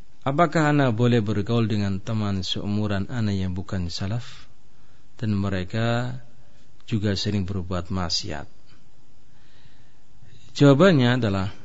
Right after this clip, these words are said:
kesempatan yang sangat bagus bagimu, wahai pemuda, ketika yang ada di sekitarmu itu adalah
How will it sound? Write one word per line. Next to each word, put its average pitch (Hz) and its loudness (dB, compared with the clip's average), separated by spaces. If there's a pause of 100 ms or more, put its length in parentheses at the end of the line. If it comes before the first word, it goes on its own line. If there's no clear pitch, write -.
(2750)
kesempatan 160 6
yang 165 2
sangat 131 0
bagus 110 2
bagimu, 110 4 (1500)
wahai 104 2
pemuda, 98 2 (640)
ketika 160 2
yang 151 8
ada 127 2
di 135 6
sekitarmu 110 2
itu 135 -2
adalah 110 -2